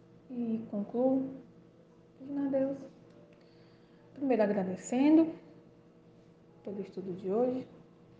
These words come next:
depois pedindo a Deus que nos, nos dê, né, nos, essa capacidade,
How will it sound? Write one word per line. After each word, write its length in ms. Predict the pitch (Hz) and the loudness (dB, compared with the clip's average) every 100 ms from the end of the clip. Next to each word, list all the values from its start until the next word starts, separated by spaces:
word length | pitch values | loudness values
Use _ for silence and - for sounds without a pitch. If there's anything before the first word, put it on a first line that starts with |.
| - - - | -20 -20 -20
depois 520 | - 262 262 262 - - - - - - - - - | -12 -2 0 0 -6 -16 -20 -20 -20 -20 -20 -20 -12
pedindo 220 | 262 262 | -6 -2
a 80 | 254 | 0
Deus 180 | 240 240 | 0 0
que 140 | 247 | -2
nos, 500 | 240 240 233 - - - - - - - - - - - | 2 2 2 -2 -14 -18 -20 -20 -20 -20 -20 -20 -20 -18
nos 220 | 277 262 | -10 -8
dê, 320 | 226 208 214 220 - - - - - - - - - - - | -4 -2 -2 -4 -14 -20 -20 -20 -20 -20 -20 -20 -20 -20 -18
né, 280 | 208 208 214 | -10 -8 -6
nos, 440 | 214 208 208 - - 202 190 | -4 -6 -6 -10 -18 -18 -14
essa 180 | 208 208 | -12 -10
capacidade, 1000 | 208 196 196 202 180 180 185 180 175 | -10 -8 -8 -8 -4 0 2 2 0